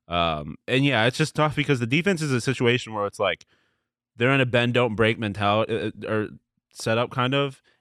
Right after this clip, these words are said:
and then they make stupid mistakes with, like, the penalties and stuff like that. There's a, a, a few pass interference calls, some of which were, eh, whatever, but you put, you put yourself in a position where those,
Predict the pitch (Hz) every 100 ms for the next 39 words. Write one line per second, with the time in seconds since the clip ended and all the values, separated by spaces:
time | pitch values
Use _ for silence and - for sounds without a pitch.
0 | _ 117 143 143 131 127 - - 131 123
1 | 104 - 180 95 - - - _ _ -
2 | 107 95 101 120 160 185 147 98 87 85
3 | 80 78 - 65 - _ _ - 98 95
4 | 92 95 92 92 - 98 - - - 120
5 | 127 127 127 113 120 117 107 110 107 -
6 | 113 110 - - _ - 214 190 170 151
7 | 131 123 - - - 98 113 110 101 92
8 | 95 90 90 - _ _ _ _ _ _
9 | _ _ _ _ _ - 123 135 127 123
10 | 120 139 123 123 113 98 104 110 101 95